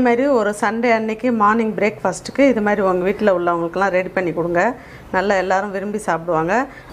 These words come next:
இந்த ரெசிபி உங்களுக்கு பிடிச்சிருக்குன்னு நினைக்கிறேன். பிடிச்சிருந்ததுன்னா லைக் பண்ணுங்கள், ஷேர் பண்ணுங்கள், கமெண்ட் பண்ணுங்கள். மறக்காம சேனலை சப்ஸ்கிரைப் பண்ணுங்கள். அப்படியே பக்கத்தில் உள்ள பெல்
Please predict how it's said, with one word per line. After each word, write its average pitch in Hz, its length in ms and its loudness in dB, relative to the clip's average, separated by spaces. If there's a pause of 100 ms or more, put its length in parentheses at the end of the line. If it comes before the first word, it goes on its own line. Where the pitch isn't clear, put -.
இந்த 233 180 4
ரெசிபி 247 320 0
உங்களுக்கு 247 320 0
பிடிச்சிருக்குன்னு 254 480 2
நினைக்கிறேன். 220 460 0
பிடிச்சிருந்ததுன்னா 262 540 2 (120)
லைக் 240 240 -2
பண்ணுங்கள், 247 420 -2
ஷேர் 247 300 -2
பண்ணுங்கள், 226 420 -2
கமெண்ட் 240 320 -2
பண்ணுங்கள். 208 400 0 (380)
மறக்காம 262 500 0
சேனலை 247 380 0 (160)
சப்ஸ்கிரைப் 262 500 -4
பண்ணுங்கள். 208 400 0 (220)
அப்படியே 202 300 0
பக்கத்தில் 262 360 -2
உள்ள 220 220 0
பெல் 247 200 2